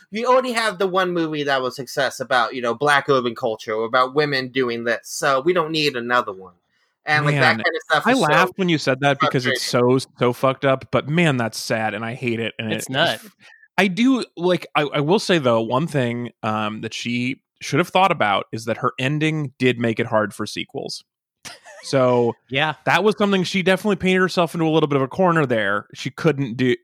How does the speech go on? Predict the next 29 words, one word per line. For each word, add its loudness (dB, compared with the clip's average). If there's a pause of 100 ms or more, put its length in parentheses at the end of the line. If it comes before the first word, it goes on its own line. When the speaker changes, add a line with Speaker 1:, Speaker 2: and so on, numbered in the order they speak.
(200)
Speaker 2:
you -4
know, 0
unless, 0 (100)
unless 0
it 2
was -2
called, 0
like, 0 (760)
Thelma 0
and 0
Louise 2
Speaker 1:
Hey. 4
Speaker 2:
two, 4
we 0
landed 2
in 2
the 2
river 2
and 4
it -2
was -2
fine 2
and -2
we 0
got 2
away 0
and -4
no -4
one -6